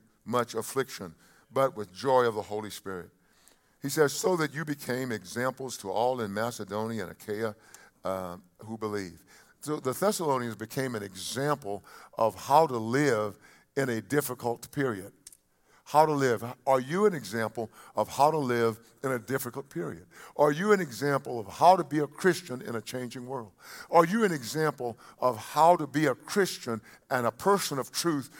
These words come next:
when lies are pervasive? Or are you the person who says, "I don't see all those lies that pastor's talking about"? Wow. So let's keep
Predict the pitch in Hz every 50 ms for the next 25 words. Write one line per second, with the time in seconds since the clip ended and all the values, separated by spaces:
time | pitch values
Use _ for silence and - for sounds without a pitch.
0 | - - - - 135 131 123 120 110 113 127 139 147 170 185 170 139 120 110 113
1 | 117 110 - - - 131 123 - - - 143 135 117 104 - 165 185 190 175 -
2 | - 117 110 107 - - - - _ _ _ _ _ _ _ _ _ _ _ _
3 | _ _ _ _ _ _ _ _ _ _ _ _ - 131 135 135 127 135 147 131
4 | 143 143 - 139 139 123 - 120 117 110 - - 120 113 107 - - 113 127 175
5 | 185 139 - - - 151 165 139 107 101 104 98 101 98 92 98 110 107 104 104
6 | 101 98 101 - - 110 104 107 - - - - 110 110 - - 107 104 104 104
7 | 113 _ _ _ _ _ _ _ _ _ _ _ _ _ _ _ _ _ _ _
8 | _ _ _ _ _ _ _ - 104 110 110 104 98 101 101 _ _ _ _ _
9 | _ _ _ _ _ _ _ _ _ - - 143 147 147 143 143 - - 135